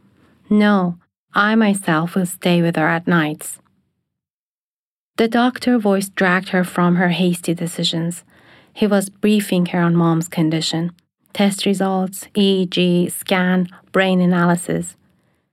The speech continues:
She looked the other way once or twice. The doctor said, "Ma'am, are you listening to me?" She said, "Yes, yes," and didn't say for a second she had seen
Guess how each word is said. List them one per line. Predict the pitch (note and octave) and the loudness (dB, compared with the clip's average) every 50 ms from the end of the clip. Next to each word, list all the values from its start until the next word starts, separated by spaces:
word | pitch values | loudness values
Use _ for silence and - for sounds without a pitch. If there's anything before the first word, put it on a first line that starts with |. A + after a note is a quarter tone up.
| _ _ - | _ _ -8
She | - - - A3 | -4 -2 0 0
looked | G#3+ G#3+ A#3 A3+ A3+ - - - F#3 | 2 2 0 0 -2 -6 -10 -6 -2
the | - G#3 G3+ | 0 2 2
other | G3+ G3+ G3+ G3+ | 2 2 2 0
way | F#3 F3 E3+ E3 E3 E3+ - - _ _ - | 0 0 0 0 -2 -6 -8 -10 _ _ -2
once | F#3 F#3 F3+ F3+ F3 F3 - | 0 2 2 2 0 0 -2
or | F#3 F3+ | -6 -6
twice. | F3 - - E3 D#3 D#3 E3 D#3+ - - - - _ _ _ _ _ _ - _ _ _ _ | -4 -2 -2 -2 -2 -2 -6 -8 -12 -16 -18 -20 _ _ _ _ _ _ -20 _ _ _ _
The | - F#3+ F#3+ | -4 -2 0
doctor | G3 F#3 F3+ F3+ - - F3+ | 0 -2 -2 -2 -4 -4 -4
said, | F3 - - F#3 F#3 F3+ F3+ - - _ _ - - _ _ - | -4 -2 0 0 0 0 -2 -6 -10 _ _ -20 -20 _ _ -2
"Ma'am, | - G3+ G#3 G#3+ G3+ F#3+ F3+ E3+ - - _ _ _ | 0 2 2 2 2 2 0 -2 -6 -12 _ _ _
are | - F#3 F#3 | -4 -2 0
you | F3 F#3 F3 | 2 2 2
listening | E3+ F#3 G3+ G3 - A3 A3 A3 A3 G#3+ | 2 2 0 0 2 2 4 4 2 2
to | G#3+ - | 2 2
me?" | G#3 G#3 G#3+ G#3+ A3 A3 - _ _ _ _ _ | 2 4 4 2 0 -2 -8 _ _ _ _ _
She | - - - A3+ | -12 -6 -4 -4
said, | A3 - - A#3+ A#3+ A#3+ - - _ _ _ _ | -2 0 0 0 0 -2 -6 -12 _ _ _ _
"Yes, | - D#4+ F4 D4+ G#3 G#3 - - - _ _ _ _ | 0 0 2 0 -2 -4 -8 -14 -16 _ _ _ _
yes," | - A#3+ A#3 G#3 G3+ - - - - _ _ _ _ _ _ _ _ _ _ _ _ _ _ _ _ _ _ _ _ _ _ - | 0 0 2 0 -2 -6 -10 -14 -16 _ _ _ _ _ _ _ _ _ _ _ _ _ _ _ _ _ _ _ _ _ _ -2
and | - G3+ G3 F#3+ | 0 2 2 2
didn't | F#3 G3+ G3 G3+ G3 F#3 F3+ | 2 2 2 2 0 0 0
say | - - G3+ G3 | -2 0 0 0
for | F#3 F#3+ - F#3 | 0 0 0 0
a | F3+ F3 F3 - - | 0 0 0 -2 -4
second | G3 G3 G#3+ A3 A3+ B3 A#3+ - - | -2 0 0 2 2 2 0 -2 -8
she | - - - G3 | -8 -6 -4 -2
had | F3+ F#3 F#3 F3+ F3+ - | 0 0 0 -2 -2 -4
seen | - - - - G3+ G3+ G3 F#3+ F#3+ G3 G3 G3 | -10 -8 -2 0 2 2 2 2 0 -2 -2 -4